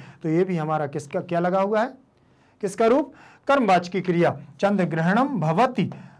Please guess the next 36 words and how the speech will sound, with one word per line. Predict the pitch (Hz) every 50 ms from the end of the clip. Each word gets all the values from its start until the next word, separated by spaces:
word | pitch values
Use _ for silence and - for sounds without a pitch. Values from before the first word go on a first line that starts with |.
| _ _ -
लट | 147 151 151 -
लकार | 156 143 143 160 151 143
प्रथम | - 143 139 147 156
पुरुष, | 156 156 190 220 247 240 240 - -
तथा | 214 208 214 233 254 254
प्लस | 247 247 220 208 208 208 - - -
एव | 202 202 220 220 190 175
बराबर | 160 156 156 156 156 170 170 160 - -
तथैव, | 151 139 - 170 208 254 262 269
तो | - - 185
यहाँ | 180 175 185 220
वृद्धि | 226 220 180 135 139 139
संधि | 139 - 135 131 131 139
हो | 120 120
जाएगी, | 120 131 117 113 117 - - _ _ - - - _ _ _ _ - - - -
तथा | 175 - - 185 190
प्लस | 190 185 175 185 214 208 196 - - - -
एव, | 147 135 113 - - - - - - - _ _ _ - - - _ _ _ _ _ _ _ _ _ _ _ _ - - - - _ _ _ _ _ _ _ _ _ - - 156
यहाँ | 147 151 156 160 175 202 220
पर | 220 247 247 254 262
बड़ा | 220 170 147 165 170 170 165 160 156 160 160 -
आ | 160 175
हो | 180 170 180 196
जाएगा | 196 202 202 202 208 214 214 226 240 285 254 -
और | 165 147 139
यहाँ | 139 143 139 139 147 - 139 - - - -
ए | 214 220
हो | 196 160 160 151
जाएगा, | 143 143 135 135 135 151 180 -
दोनों | 175 175 151 160 160 175 214 233
को | 226 - 185 160
मिलाओगे | 147 143 139 139 135 139 143 151 202 254 247 - - - _ _ _ _ _ - - - -
तो | 147
क्या | 139 208 202
हो | 190 208 220
जाएगा, | 240 240 247 262 262 285 285